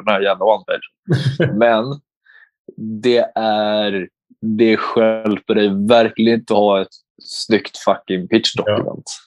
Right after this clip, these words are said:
Speaker 2: Ja.
Speaker 1: Eh, och one-pager kan ju också ligga inuti pitchdokumentet, liksom. Det finns inga, alltså, det finns inga exakta regler för hur ett pitchdokument ska se ut, liksom.
Speaker 2: Nej,
Speaker 1: Så
Speaker 2: exakt.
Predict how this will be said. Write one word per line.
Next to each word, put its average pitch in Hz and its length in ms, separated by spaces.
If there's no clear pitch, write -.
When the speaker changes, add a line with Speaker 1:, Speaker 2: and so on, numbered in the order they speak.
Speaker 2:
Ja. 101 240
Speaker 1:
Eh, - 20
och 123 180
one-pager 123 520
kan 101 120
ju 104 60
också 160 240
ligga 156 280
inuti 151 520
pitchdokumentet, 98 760
liksom. 95 240
Det 127 100
finns 143 160
inga, 147 300
alltså, 120 200
det 127 120
finns 135 180
inga 143 160
exakta 123 680
regler 107 500
för 104 100
hur 110 80
ett - 140
pitchdokument 98 680
ska - 140
se - 120
ut, - 180
liksom. - 200
Speaker 2:
Nej, 110 380
Speaker 1:
Så 120 300
Speaker 2:
exakt. 107 220